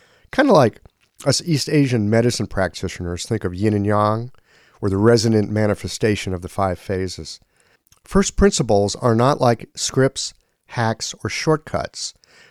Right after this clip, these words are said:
which I suspect are of limited value,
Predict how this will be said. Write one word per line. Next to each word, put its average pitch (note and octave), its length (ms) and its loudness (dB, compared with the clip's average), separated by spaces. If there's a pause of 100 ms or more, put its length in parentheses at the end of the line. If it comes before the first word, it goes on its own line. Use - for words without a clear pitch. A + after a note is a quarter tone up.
which - 160 -2
I F#3 140 6
suspect - 760 -2
are A2 120 0
of F#2+ 100 -4
limited A#2 500 2
value, G2+ 580 -2